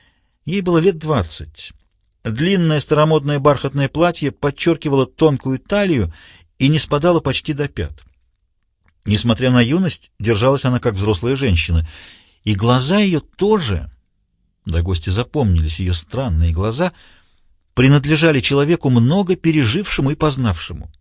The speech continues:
И речь ее была старомодной, необычной. И было в ней что-то еще, что-то странное, и черта эта гармонично подходила ей,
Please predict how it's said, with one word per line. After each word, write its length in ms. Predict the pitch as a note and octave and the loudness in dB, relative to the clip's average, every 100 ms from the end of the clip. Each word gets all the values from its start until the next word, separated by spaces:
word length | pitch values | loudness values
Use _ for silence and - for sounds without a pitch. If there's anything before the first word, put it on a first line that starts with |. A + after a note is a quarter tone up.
| _ _ _ - | _ _ _ -4
И 120 | D#3 | 0
речь 300 | E3+ B2+ - | 2 0 -2
ее 140 | G2+ | -4
была 200 | G2 G2 | -4 -4
старомодной, 680 | F#2 A#2 A2+ A#2+ F3+ D3+ B2+ | -2 0 2 2 -2 -2 -2
необычной. 600 | A2 A2 G#2 E2 E2+ D#2+ - - - - _ - | -2 -2 -4 -6 -6 -8 -10 -20 -20 -20 _ -6
И 120 | B2 | -4
было 320 | B2 E3 F#3+ | -2 -4 -2
в 40 | D#3 | -2
ней 120 | C#3+ | -4
что-то 260 | - D3+ | -4 -4
еще, 380 | E3 - - G#3 - _ _ _ _ _ _ | -2 0 2 0 -2 _ _ _ _ _ _
что-то 340 | - - - | -12 -8 -6
странное, 840 | C3 - - F3+ B2+ F2 F2 D#2 - _ _ _ _ | -4 -6 0 2 4 4 2 -2 -10 _ _ _ _
и 100 | A#2+ | -6
черта 400 | C3+ D#3+ D3+ F3+ | 2 2 2 4
эта 240 | E3 C#3+ B2 | 4 4 0
гармонично 540 | B2+ C#3 D3+ D3+ - | 2 4 4 2 -2
подходила 500 | D3+ - F3+ G3 D3+ | -6 -2 -2 -2 -2
ей, 320 | F2+ E2 - | -2 -4 -8